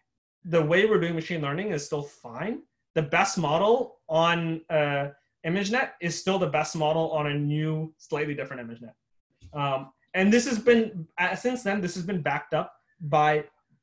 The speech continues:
numerous follow-up works, uh, uh, that show this is also true for transfer learning. Someone replicated this for M nist.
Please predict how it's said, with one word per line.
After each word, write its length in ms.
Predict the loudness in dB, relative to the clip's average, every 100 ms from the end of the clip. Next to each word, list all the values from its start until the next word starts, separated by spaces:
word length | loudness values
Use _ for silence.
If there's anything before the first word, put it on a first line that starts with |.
| _
numerous 460 | 0 4 4 2 0
follow-up 440 | -2 0 0 -2 -4
works, 500 | -4 -4 -12 -14 -18 _ -8
uh, 300 | -2 0 0 -2 _ _ -4
uh, 120 | -2
that 200 | 0 -2
show 160 | -2 0
this 180 | 0
is 120 | -2 0
also 280 | 0 0
true 160 | -4 -6
for 100 | -8
transfer 340 | -2 -2 -2
learning. 460 | 0 0 0 -2 -6 -14 -20
Someone 440 | -6 -2 0 0 -2
replicated 600 | -2 -2 -2 -2 -2 0
this 220 | -2 -4
for 180 | -6 -6
M 220 | -4 -2
nist. 340 | 0 -2 -8